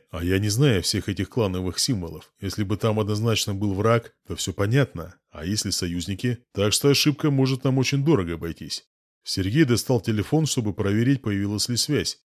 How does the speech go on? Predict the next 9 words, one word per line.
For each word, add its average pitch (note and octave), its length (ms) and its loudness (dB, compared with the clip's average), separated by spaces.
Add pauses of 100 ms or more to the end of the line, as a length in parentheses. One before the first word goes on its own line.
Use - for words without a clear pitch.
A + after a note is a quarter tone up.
(140)
Засветил G2+ 600 0
экран, A#2 400 2 (200)
и E2+ 100 -10
вдруг G#2 300 0
глаза G2+ 340 2
у G#2+ 60 0
гардемарина G2+ 560 0
стали G2 300 -4
круглыми, A2+ 600 -2